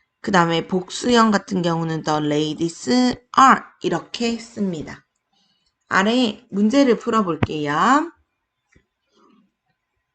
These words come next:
She teaches Korean. 그녀는,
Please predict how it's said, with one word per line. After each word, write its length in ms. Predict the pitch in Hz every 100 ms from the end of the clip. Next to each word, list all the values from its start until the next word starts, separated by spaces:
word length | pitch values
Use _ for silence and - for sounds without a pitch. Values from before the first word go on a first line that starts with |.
| _ _ _ _ _ _ - _ _ _ _ _ _ _ _ _ _ _ -
She 460 | - 294 285 285 277 -
teaches 840 | 262 262 - 254 247 - - - -
Korean. 460 | 220 175 139 123 _ _ _ _ _ _
그녀는, 760 | - 196 196 208 277 214 139